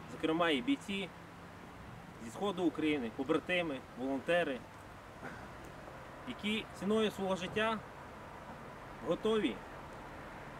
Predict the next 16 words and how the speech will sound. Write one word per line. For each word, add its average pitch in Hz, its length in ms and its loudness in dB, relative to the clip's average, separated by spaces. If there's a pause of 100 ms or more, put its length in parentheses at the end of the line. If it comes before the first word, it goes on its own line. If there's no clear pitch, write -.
(140)
за 156 100 2
неї, 156 380 6
за 131 100 -2
нашу 170 240 2
країну, 180 460 2
за 156 60 4
рідну 160 260 4
землю 190 360 2 (680)
стояти 196 340 6
до 175 120 2
кінця, 160 440 6 (1500)
бити 226 280 10 (260)
ворога, 180 480 10 (440)
не 160 60 4
допустити 196 500 4
окупанта, 170 640 6